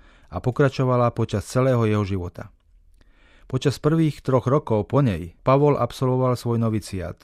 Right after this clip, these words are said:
na arabskej púšti. Potom šiel do Damašku, kde sa mu podarilo obrátiť tamojšiu židovskú komunitu kompletne hore nohami. Náš nový misionár si iba o vlások zachránil svoj život pred rozúrenými Židmi, keď ho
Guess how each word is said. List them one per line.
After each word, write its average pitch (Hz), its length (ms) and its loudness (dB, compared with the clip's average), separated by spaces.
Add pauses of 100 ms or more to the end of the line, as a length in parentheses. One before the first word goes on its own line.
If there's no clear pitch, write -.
na 101 200 -6
arabskej 107 400 -6
púšti. - 400 -14 (600)
Potom 120 320 -2
šiel 117 280 -2
do 117 80 -2
Damašku, 101 640 -4
kde 113 160 -4
sa 120 160 -2
mu 107 80 -4
podarilo 117 520 0 (240)
obrátiť 135 600 0
tamojšiu 131 560 0
židovskú 113 400 -2
komunitu 113 400 -4
kompletne 123 480 -2
hore 110 240 -2
nohami. 107 400 -4 (880)
Náš 107 240 -2
nový 131 160 2
misionár 131 600 2
si 123 200 0
iba 117 120 4
o 110 80 2
vlások 120 360 2
zachránil 104 480 -2
svoj 101 240 -4
život 110 240 -2
pred 101 200 -4
rozúrenými 107 720 -2
Židmi, 110 340 0 (600)
keď 117 80 -4
ho 110 100 0